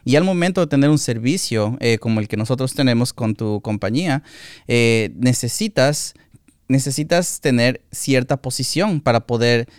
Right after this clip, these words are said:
vender el, el servicio. Y muchos de estas, muchos de estos, eh, gurús que hay en el internet o gente que, que, que está online,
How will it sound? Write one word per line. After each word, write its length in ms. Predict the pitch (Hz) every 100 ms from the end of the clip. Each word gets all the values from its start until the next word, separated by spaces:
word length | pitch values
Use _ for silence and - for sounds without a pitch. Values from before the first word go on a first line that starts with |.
| _
vender 440 | 120 113 107 196
el, 140 | 190 120
el 140 | 117
servicio. 560 | - 110 104 104 - 113 - - - - _ -
Y 560 | 135 131 123 117 104 _ _
muchos 420 | 143 185 - 202
de 60 | 175
estas, 440 | - 175 - - -
muchos 320 | 147 151 165
de 60 |
estos, 340 | 156 156 160 139
eh, 500 | 131 120 110 107 113 -
gurús 560 | 135 123 120 143 135
que 80 | -
hay 80 | 120
en 80 | 123
el 100 | 113
internet 720 | 107 117 110 120 120 117 113
o 160 | 110
gente 360 | 107 127 123 120
que, 360 | - 113 101 95
que, 220 | 117 -
que 80 | -
está 220 | 120 123
online, 460 | 123 113 113 131